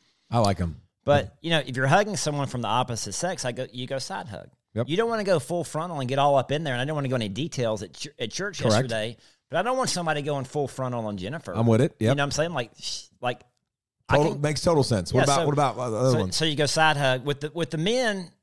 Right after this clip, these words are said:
Speaker 2: it's just a bro hug, quick tap. You don't linger. You don't need a big hug. Fist bump's fine. I mean, I'm, I'm happy with a high five, a fist bump. And,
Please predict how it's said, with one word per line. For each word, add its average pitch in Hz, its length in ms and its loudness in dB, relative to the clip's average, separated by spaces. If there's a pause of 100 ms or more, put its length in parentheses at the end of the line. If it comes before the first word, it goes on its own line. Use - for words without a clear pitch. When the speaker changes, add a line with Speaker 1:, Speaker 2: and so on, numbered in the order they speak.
Speaker 2:
it's 151 140 -6
just 160 180 -2
a - 20 -2
bro 156 320 4
hug, 160 400 2
quick 170 300 -2
tap. 143 380 2
You 127 80 0
don't 139 220 2
linger. 139 300 -2
You 127 140 -2
don't 143 140 -2
need 143 120 0
a 135 40 -2
big 131 240 -2
hug. 131 460 2 (280)
Fist 185 260 -4
bump's 165 280 -6
fine. 101 260 -6 (160)
I 123 40 -10
mean, 147 100 0
I'm, 160 120 -4
I'm 156 120 -2
happy 180 320 0
with 131 100 -2
a 113 40 -4
high 165 220 2
five, 156 360 2
a 110 80 -2
fist - 260 -6
bump. 147 240 -2
And, 156 160 -8